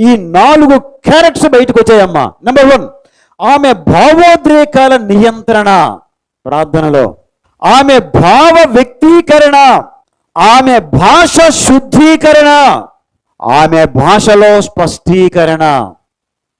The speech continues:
నాలుగు అంశాలు ఆమె ప్రార్థనలో ఉన్నాయి. ఆమె భావోద్రేకాల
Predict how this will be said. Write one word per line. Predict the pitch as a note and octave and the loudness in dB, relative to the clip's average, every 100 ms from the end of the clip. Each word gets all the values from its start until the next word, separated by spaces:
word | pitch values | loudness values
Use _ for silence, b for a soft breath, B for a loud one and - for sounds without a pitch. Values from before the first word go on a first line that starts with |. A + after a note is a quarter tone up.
| - A2 | -10 -4
నాలుగు | B2+ C3+ B2+ | -2 0 -2
అంశాలు | C3 D3 D#3 D3 C3+ B2 - _ _ - | -4 -6 -4 -2 -2 -4 -8 _ _ -10
ఆమె | A#2+ A#2+ | -8 -6
ప్రార్థనలో | A#2+ A#2+ B2+ A#2 | -6 -4 -4 -4
ఉన్నాయి. | A2+ G#2 E2 _ _ _ _ _ - B3 | -6 -8 -12 _ _ _ _ _ -4 -2
ఆమె | D#4 C4+ G#3+ C#4 - _ _ - | 0 0 0 -2 -6 _ _ -4
భావోద్రేకాల | D#3+ B3 D#4 E4 E4 D#4 D4+ D4 D4 | 0 2 2 2 2 2 2 2 0